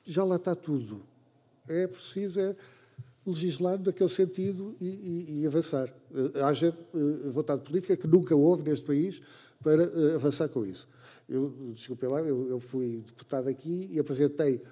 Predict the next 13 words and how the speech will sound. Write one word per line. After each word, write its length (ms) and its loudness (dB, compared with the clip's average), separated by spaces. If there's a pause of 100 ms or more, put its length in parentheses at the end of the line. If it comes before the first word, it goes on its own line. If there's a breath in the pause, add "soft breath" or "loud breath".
propostas 480 -2
nesse 200 2
sentido 300 -4
que 60 -20
foram 160 4
completamente 520 0
chumbadas 440 0
por, 200 -6 (680 loud breath)
pelos 220 2
partidos 500 0
maioritários. 880 0 (2500 soft breath)
Pois, 220 2
eh, 40 0